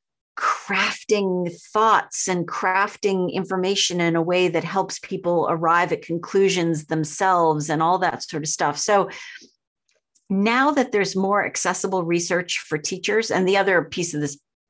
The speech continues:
pu-, puzzle is that, you know, professional development has sucked for a long time. Teachers don't get,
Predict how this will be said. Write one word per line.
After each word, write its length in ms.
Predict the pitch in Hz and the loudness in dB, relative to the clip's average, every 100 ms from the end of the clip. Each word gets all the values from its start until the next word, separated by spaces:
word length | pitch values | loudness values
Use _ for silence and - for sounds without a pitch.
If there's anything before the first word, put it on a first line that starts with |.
| _ | _
pu-, 220 | 185 - - | -6 -6 -2
puzzle 380 | 185 165 143 | -2 0 2
is 200 | 135 151 | 2 2
that, 280 | 151 147 139 - - - - | 2 2 0 -8 -18 -16 -2
you 80 | 175 | 2
know, 140 | 139 | 2
professional 560 | 151 156 165 - 165 156 | 0 0 0 0 -2 -2
development 720 | 156 151 143 151 156 143 160 | 2 2 2 2 2 2 0
has 280 | 160 147 - | -2 0 0
sucked 300 | 147 - - | -2 -4 -6
for 160 | 147 | -2
a 80 | 139 | 2
long 280 | 135 135 139 | 2 2 0
time. 720 | - 233 208 202 196 185 180 | 0 2 4 4 2 0 -4
Teachers 320 | 175 139 143 | -4 -4 -2
don't 200 | 147 139 | -2 -2
get, 180 | 143 | -2